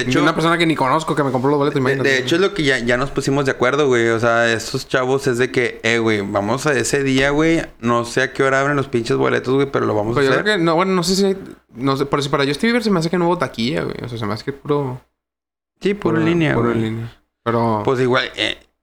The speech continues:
Speaker 2: para Bad Bunny tampoco hubo taquilla como tal, güey. O sea,
Speaker 1: Sí.
Speaker 2: eso, sí hubo, güey, pero es como si no hubiera habido, güey.
Speaker 1: Bueno, más o menos. <laughs> Pero, sí, pues a ver qué, ojalá alcancemos boletos.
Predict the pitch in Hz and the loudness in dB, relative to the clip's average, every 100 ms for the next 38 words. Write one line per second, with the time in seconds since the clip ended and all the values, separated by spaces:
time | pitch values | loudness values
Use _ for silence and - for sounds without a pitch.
0 | _ - 107 107 110 120 117 110 104 - | _ -4 0 0 0 0 0 -2 -4 -2
1 | 110 107 104 101 101 - 110 104 98 95 | 0 0 0 0 -4 -2 -2 -2 -4 -4
2 | 123 107 101 95 104 110 110 - - 143 | -2 -2 -4 -4 -2 0 0 -2 -2 0
3 | 180 185 190 156 113 101 101 98 95 95 | 2 2 2 0 0 -2 -2 -2 -2 -2
4 | 131 123 101 107 113 113 107 98 98 - | -4 -2 -2 0 0 0 0 -2 -4 -4
5 | 190 165 156 143 - - 165 123 - - | -2 -2 -4 -8 -12 -6 -4 -4 -8 -20
6 | - _ _ _ - 147 143 135 131 127 | -20 _ _ _ 0 2 4 4 4 2
7 | 113 107 85 131 147 170 170 156 143 156 | 0 -2 -6 -2 2 2 2 2 2 2
8 | 170 165 143 139 143 160 147 151 151 135 | 0 2 2 2 0 0 0 0 2 2
9 | 139 139 | 0 -4